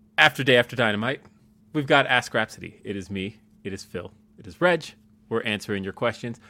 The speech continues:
If you haven't sent those questions in yet, get those in at fightfulselect dot com. The post is up, and you could also tweet us your questions, whatever. We'll answer everything we can. And then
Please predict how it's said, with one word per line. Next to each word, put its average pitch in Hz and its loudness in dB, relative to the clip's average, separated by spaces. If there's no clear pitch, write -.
If 113 -8
you 110 0
haven't 113 4
sent 110 -8
those 107 -2
questions 110 -4
in 123 -2
yet, 127 0
get 113 -2
those 110 -2
in 110 -2
at - -8
fightfulselect 113 -6
dot 113 -2
com. 190 0
The - -6
post 117 -2
is 98 -12
up, 101 2
and 117 2
you 113 -2
could 117 -2
also 110 -2
tweet 110 -6
us 104 -4
your 101 -10
questions, 101 -8
whatever. 101 -6
We'll 107 -2
answer 104 -2
everything 98 -6
we 90 -6
can. 113 0
And 110 -2
then 120 4